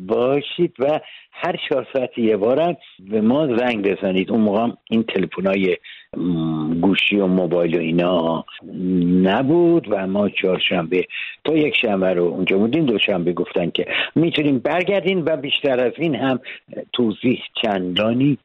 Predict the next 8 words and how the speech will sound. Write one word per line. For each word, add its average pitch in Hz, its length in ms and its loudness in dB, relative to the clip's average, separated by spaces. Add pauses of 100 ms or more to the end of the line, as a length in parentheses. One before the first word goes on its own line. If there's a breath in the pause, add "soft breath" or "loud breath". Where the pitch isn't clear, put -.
(140)
به 113 180 0
ما 104 520 0 (960 loud breath)
ندادن، 110 600 0
فقط 92 440 -2 (500 loud breath)
گفتن 87 540 -2 (340 soft breath)
رفع 87 500 -2 (140)
خطر - 280 -2
شده، 156 300 -2